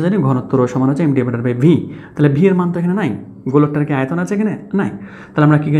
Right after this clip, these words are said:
জানি? আমরা জানি গোলকের আয়তন ভি সমান হচ্ছে কত? four by three into হচ্ছে যে কত? পাই আর কিউ,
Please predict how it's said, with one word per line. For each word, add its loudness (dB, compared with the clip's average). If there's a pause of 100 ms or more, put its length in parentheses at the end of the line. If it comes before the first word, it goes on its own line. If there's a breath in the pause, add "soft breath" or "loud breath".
জানি? 0
আমরা 0
জানি -2 (120)
গোলকের 2 (160)
আয়তন -2 (800 loud breath)
ভি 2 (100)
সমান 2
হচ্ছে 0
কত? -2 (180)
four 0
by 0 (120)
three -2 (880 loud breath)
into 2
হচ্ছে -2
যে 0
কত? -4 (220)
পাই 4
আর 0
কিউ, -4